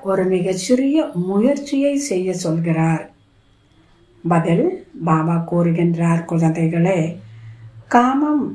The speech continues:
மிகப்பெரிய எதிரியாகும். இதன் மீது வெற்றி அடையுங்கள். இந்த சிறிய முயற்சியை மட்டுமே செய்ய சொல்கிறேன். நீங்கள் சம்பூர்ண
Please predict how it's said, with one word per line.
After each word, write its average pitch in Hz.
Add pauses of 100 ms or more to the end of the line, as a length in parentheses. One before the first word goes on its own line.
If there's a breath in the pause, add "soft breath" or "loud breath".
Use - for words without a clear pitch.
மிகப்பெரிய 208 (100)
எதிரியாகும். 170 (1000)
இதன் 262
மீது 175 (320)
வெற்றி 170
அடையுங்கள். 160 (1120 soft breath)
இந்த 240
சிறிய 247
முயற்சியை 233
மட்டுமே 180 (160)
செய்ய 208
சொல்கிறேன். 165 (1120 soft breath)
நீங்கள் 196
சம்பூர்ண 202